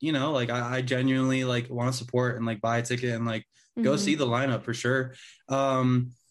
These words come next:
Speaker 1: again, then again, it's like, now, because of how much we've grown over this past year during a pandemic as well, we've blown
Speaker 2: Mm-hmm.
Speaker 1: up during, you know, during no physical events were happening.
Speaker 2: Right.
Speaker 1: I don't know how exactly my mindset's going to be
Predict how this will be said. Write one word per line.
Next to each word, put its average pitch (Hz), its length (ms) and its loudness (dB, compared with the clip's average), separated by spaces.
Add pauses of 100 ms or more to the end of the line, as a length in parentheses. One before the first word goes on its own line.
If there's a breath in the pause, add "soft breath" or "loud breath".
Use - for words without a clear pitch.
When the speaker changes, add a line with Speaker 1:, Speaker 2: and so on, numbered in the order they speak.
(220)
Speaker 1:
again, 147 260 0
then 160 140 0
again, 147 280 2
it's 131 140 -2
like, 127 280 0 (520 soft breath)
now, 160 680 2
because 147 240 -2
of 139 80 -2
how 143 200 2
much 135 260 0
we've 131 160 0
grown 123 260 2
over 120 160 0
this 120 160 -4
past 120 380 -2
year 123 440 0
during 123 300 2
a 107 40 -2
pandemic 117 600 0
as 113 140 -2
well, 113 280 2
we've 110 160 -2 (120)
blown 127 380 2
Speaker 2:
Mm-hmm. 120 120 2
Speaker 1:
up 127 140 -4 (120)
during, 117 600 0
you 127 140 2
know, 120 120 2
during 117 320 0
no 117 220 0
physical 165 400 2
events 180 240 -2
were 180 80 2
happening. 185 500 0 (240 loud breath)
Speaker 2:
Right. 196 240 -4
Speaker 1:
I - 20 -4
don't 180 200 2
know 180 200 4
how 170 260 0
exactly 135 500 0
my 135 100 2
mindset's 120 460 0
going 120 200 4
to 113 60 2
be 120 480 0